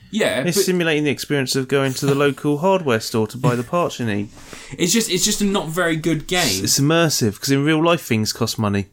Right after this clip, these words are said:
Speaker 1: So the reason I've been playing these is because Dead Space is getting a remake. The remake's out next month. I'm very excited about it, or it's out in November. I don't know if they've moved it back a little bit. But I'm really excited about playing it again.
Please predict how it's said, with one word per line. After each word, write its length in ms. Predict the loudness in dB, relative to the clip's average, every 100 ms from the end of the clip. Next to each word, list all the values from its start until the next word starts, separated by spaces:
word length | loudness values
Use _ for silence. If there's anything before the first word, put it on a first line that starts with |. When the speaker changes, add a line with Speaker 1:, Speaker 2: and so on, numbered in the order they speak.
| 0
Speaker 1:
So 240 | 2 4 2
the 200 | 0 2
reason 260 | 4 4
I've 100 | 2
been 140 | 0 0
playing 260 | 0 2
these 220 | 2 2
is 80 | 0
because 420 | -2 0 2 0
Dead 240 | 0 0 0
Space 400 | 0 0 2 0
is 80 | -2
getting 220 | 0 0
a 20 |
remake. 440 | 2 2 2 0
The 60 | 0
remake's 360 | 2 2 0 0
out 120 | -2
next 220 | -2 -2
month. 560 | -2 -2 -4 -8 -14 -16 _ _
I'm 120 | -2
very 200 | 0 0
excited 300 | 0 -2 -2 -2
about 140 | -2
it, 80 | 0
or 140 | 0
it's 120 | 0
out 180 | 0 0
in 60 | 0
November. 420 | -2 0 0 0
I 40 |
don't 120 | 0 -2
know 40 |
if 60 | -4
they've 120 | 0
moved 220 | 0 0
it 80 | -2
back 180 | -4 -6
a 40 |
little 160 | -8 -6
bit. 180 | -8 -10 _ _ -20 -20 _ _ _ _ _ _ _ _ -4
But 140 | 0 2
I'm 80 |
really 140 | 2 2
excited 260 | 2 2
about 220 | 2 0 0
playing 240 | 2 2
it 100 | 2
again. 380 | 0 0 -2